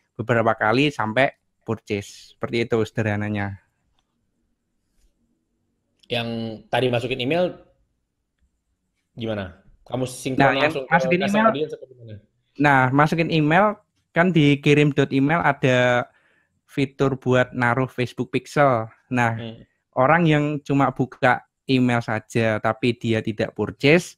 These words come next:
Speaker 1: langsung masuk custom audience.
Speaker 2: Hmm.
Speaker 1: Kalau, eh, kalau dia purchase, secara otomatis langsung ter-exclude dari custom audience. Misalnya sudah tersisihkan lah.
Speaker 2: Hmm.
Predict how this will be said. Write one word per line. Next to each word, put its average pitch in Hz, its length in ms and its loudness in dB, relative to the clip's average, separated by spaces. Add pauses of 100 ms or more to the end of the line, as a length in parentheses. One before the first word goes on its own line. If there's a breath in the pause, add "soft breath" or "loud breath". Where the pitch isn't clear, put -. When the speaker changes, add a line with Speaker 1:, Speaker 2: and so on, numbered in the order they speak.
(320)
Speaker 1:
langsung 120 340 -2
masuk 127 260 0
custom 123 300 -4
audience. 104 680 -6 (920)
Speaker 2:
Hmm. - 60 -18
Speaker 1:
Kalau, 117 260 2 (420)
eh, 131 400 6
kalau 131 300 4
dia 131 380 4
purchase, 143 720 0 (300)
secara 127 340 0
otomatis 131 440 0
langsung 131 280 0
ter-exclude 127 680 -4
dari 117 320 0
custom 110 320 -8
audience. 101 680 -10 (880)
Misalnya 127 360 2
sudah 131 280 2
tersisihkan 120 720 -2
lah. 101 240 -4 (1800)
Speaker 2:
Hmm. 113 680 -16